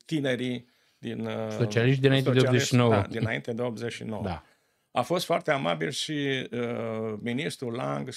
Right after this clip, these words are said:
Speaker 1: a fost prezent la lansarea cărții. A, uh, fost un eveniment, uh, cultural și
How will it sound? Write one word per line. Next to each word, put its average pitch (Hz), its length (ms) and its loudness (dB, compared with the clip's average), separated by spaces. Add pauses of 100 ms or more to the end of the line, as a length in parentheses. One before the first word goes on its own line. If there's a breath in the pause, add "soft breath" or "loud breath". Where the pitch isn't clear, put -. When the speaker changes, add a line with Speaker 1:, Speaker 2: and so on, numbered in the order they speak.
Speaker 1:
a 104 140 -6
fost - 300 -8
prezent 113 600 -6
la 143 500 -4 (120)
lansarea 135 500 -4
cărții. 131 580 -8 (360 soft breath)
A, 110 560 -4
uh, 113 960 -10
fost 139 300 -2
un 139 120 0
eveniment, 123 720 -2
uh, 113 200 -4 (100)
cultural 127 680 0
și 139 580 -6